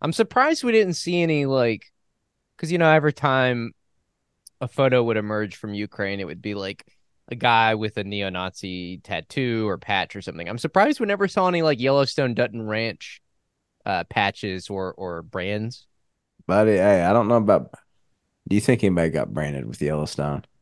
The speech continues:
Speaker 2: or got a Yellowstone tattoo?
Speaker 1: In Ukraine?
Speaker 2: Well, not
Speaker 1: Oh, in,
Speaker 2: Ukraine.
Speaker 1: in real life?
Speaker 2: Yeah.
Speaker 1: Yeah.
Speaker 2: For, you think that's for sure happened?
Speaker 1: One hundred percent has had, has it happened. Absolutely.
Speaker 2: Yeah.
Speaker 1: Absolutely.
Speaker 2: God.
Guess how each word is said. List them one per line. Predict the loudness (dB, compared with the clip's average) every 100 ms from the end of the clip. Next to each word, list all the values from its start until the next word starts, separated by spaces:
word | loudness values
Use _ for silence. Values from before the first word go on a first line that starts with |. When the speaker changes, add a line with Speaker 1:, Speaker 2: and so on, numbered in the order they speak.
| _
Speaker 2:
or | -4
got | 0 0
a |
Yellowstone | 2 0 0 -2 -4
tattoo? | -2 -4 0 -2 -4 _ _ _
Speaker 1:
In | -2 0
Ukraine? | 2 0 2 0 0 -6 _ _ _ _ -20 -6
Speaker 2:
Well, | 0 4
not | 4
Speaker 1:
Oh, | 4
in, | 2
Speaker 2:
Ukraine. | 0 -2
Speaker 1:
in | 2
real | 2 2
life? | -2 -6 _ _ _ _
Speaker 2:
Yeah. | 2 2 0 -8 _ _ _ _
Speaker 1:
Yeah. | -4 -2 -2 -6 _ _ _ _ _ _ _ _ _
Speaker 2:
For, | 0 0
you | 0
think | 4 6
that's | 6
for | 2
sure | -2 2 4
happened? | 4 0 -6 _ _ _ _
Speaker 1:
One | 2 2
hundred | 4 4 2
percent | 0 -4 -2 -2 0
has | -2 -4 -2
had, | -2 -2 -6 -12
has | -6 -4
it | -4
happened. | -8 -12 -12 -6
Absolutely. | -4 -4 -4 -6 -2 -2 -4 -14 -16 _ _ _ -10
Speaker 2:
Yeah. | -8 -8 -10 _ -20 _ _ _ _ _ _ _ _ _ _ -8
Speaker 1:
Absolutely. | -6 -6 0
Speaker 2:
God. | 2 4 4 2 -2 -4